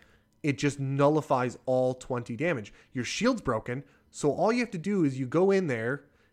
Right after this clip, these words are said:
you cast Gwen, Quen, I think it is, and you attack until they hit you. You don't even have to worry about dodging. Dodge if you want to delay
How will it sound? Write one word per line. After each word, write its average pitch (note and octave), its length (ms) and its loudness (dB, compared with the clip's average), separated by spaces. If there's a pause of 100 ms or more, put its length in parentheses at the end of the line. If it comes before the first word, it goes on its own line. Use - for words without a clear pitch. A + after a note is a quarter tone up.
(100)
you A#2+ 100 -6
cast - 440 -2
Gwen, C#3 380 0 (280)
Quen, C3+ 380 0 (340)
I C3 80 -6
think A#2 180 -8
it G#2 60 -6
is, A2+ 160 -10 (480)
and C3+ 720 -2 (140)
you C3 300 0
attack E3+ 580 0
until D#3 500 -2
they E3+ 200 0
hit F3 240 -2
you. C3 80 -2
You C#3 140 0
don't A3 220 0
even C#3+ 160 -2
have B2+ 160 -4
to A#2+ 60 -8
worry A2+ 180 -6
about G#2 220 -10
dodging. G#2 440 -8 (400)
Dodge A#3+ 380 4
if F3 180 -2
you D#3+ 60 0
want D3+ 140 2
to C#3 60 0
delay B2+ 680 0